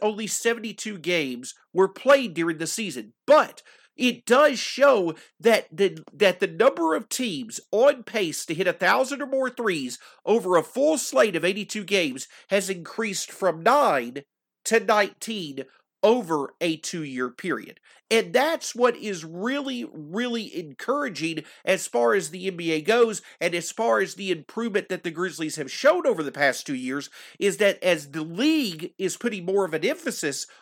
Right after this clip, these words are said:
on shooting the three more frequently, the Grizzlies are putting more of an emphasis on the same thing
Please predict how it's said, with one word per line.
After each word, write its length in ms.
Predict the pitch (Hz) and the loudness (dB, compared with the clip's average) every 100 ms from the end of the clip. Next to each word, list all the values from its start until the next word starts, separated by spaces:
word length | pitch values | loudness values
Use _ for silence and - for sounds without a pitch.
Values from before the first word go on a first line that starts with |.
| - | 2
on 200 | 190 160 | 4 4
shooting 420 | - 233 208 170 | -2 -6 -6 -6
the 80 | 160 | -6
three 240 | 190 196 | -4 -2
more 180 | 175 156 | -2 -2
frequently, 720 | - 330 311 226 160 156 156 _ _ | -2 -4 -2 -6 -4 -6 -6 _ _
the 80 | 202 | 0
Grizzlies 720 | 175 147 196 302 240 240 185 | 0 -2 -4 -2 -4 -6 -4
are 80 | 185 | -6
putting 420 | - 208 196 170 | -4 -6 -4 -6
more 200 | 165 180 | -2 -2
of 80 | 165 | 0
an 100 | 170 | -2
emphasis 500 | 175 165 - 170 151 | -4 -8 -8 -6 -2
on 140 | 160 | -2
the 100 | 143 | -2
same 340 | 127 180 147 143 | -2 0 0 0
thing 400 | 190 185 147 | 0 0 -2